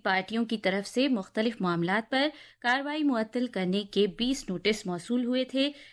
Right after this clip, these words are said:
लेकिन इन्हें मुस्तरद कर दिया गया। उन्होंने अपोजिशन अरकान से अपील की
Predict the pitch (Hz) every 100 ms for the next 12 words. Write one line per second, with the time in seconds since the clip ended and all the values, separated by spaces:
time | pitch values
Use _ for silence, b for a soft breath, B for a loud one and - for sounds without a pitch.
0 | B 214 233 254 247 240 254 254 170 214
1 | - 240 175 - 175 170 185 180 190 180
2 | - B B B 247 277 277 262 277 285
3 | 294 320 269 247 233 277 277 208 214 262
4 | 269 254 269